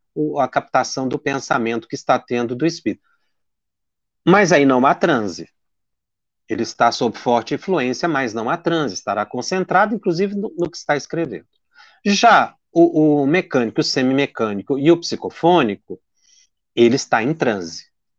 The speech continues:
Daí ele precisar de uma estrutura, né, é, de reunião mediúnica que lhe confira segurança para entrar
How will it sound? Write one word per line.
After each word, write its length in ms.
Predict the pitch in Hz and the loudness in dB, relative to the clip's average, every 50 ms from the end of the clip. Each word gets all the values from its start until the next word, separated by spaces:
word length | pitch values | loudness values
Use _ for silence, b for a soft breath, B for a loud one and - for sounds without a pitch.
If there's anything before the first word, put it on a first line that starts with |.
| _ _ _ _ _ _ _ _ _ _ _ _ _ _ _ - _ _ _ _ _ - | _ _ _ _ _ _ _ _ _ _ _ _ _ _ _ -20 _ _ _ _ _ -10
Daí 640 | 104 92 123 123 123 120 110 113 117 147 170 170 b b b b b b - | -4 0 2 2 4 4 4 2 2 2 0 -2 b b b b b b -2
ele 180 | 143 131 - | 0 0 0
precisar 800 | - - 143 135 - - 156 120 101 110 107 104 113 127 - _ _ - | 2 0 0 0 0 0 -2 -2 0 0 2 2 2 0 -4 _ _ -16
de 260 | 104 95 104 117 127 | -14 -8 -4 -2 0
uma 200 | 123 123 123 127 | 0 0 0 -2
estrutura, 840 | 135 - - - - 185 214 - - 120 110 113 131 151 143 104 98 | -4 -6 -6 -6 -4 -6 -6 -6 -4 -2 -2 0 0 0 0 -2 -4
né, 260 | 98 101 107 120 143 _ _ _ _ _ _ _ _ _ - | -6 -8 -8 -10 -12 _ _ _ _ _ _ _ _ _ -10
é, 300 | 110 113 110 107 110 104 | -8 -4 -2 -2 -2 -2
de 160 | 92 101 113 | -2 -2 -2
reunião 400 | 107 117 120 123 117 110 113 113 | 0 2 2 2 2 2 2 2
mediúnica 560 | 117 135 147 131 123 139 127 127 139 147 - | 2 2 2 2 2 2 2 4 4 2 2
que 120 | - - 160 | 0 2 2
lhe 120 | 151 151 | 2 4
confira 420 | - - 170 170 170 - 151 160 151 | 4 4 2 2 2 0 0 0 0
segurança 1120 | - - - 185 190 190 185 208 196 170 143 123 120 117 117 - - - - 156 160 160 _ _ _ _ _ _ _ _ _ _ _ _ _ _ - | -2 2 4 4 4 6 6 4 4 4 4 2 2 0 0 -2 -4 -4 -2 -2 -2 -2 _ _ _ _ _ _ _ _ _ _ _ _ _ _ 0
para 320 | - 123 120 120 117 131 | 2 4 4 4 2 0
entrar 580 | 147 147 143 135 - 120 107 104 107 113 - | 0 -2 -2 -2 0 2 4 4 4 2 0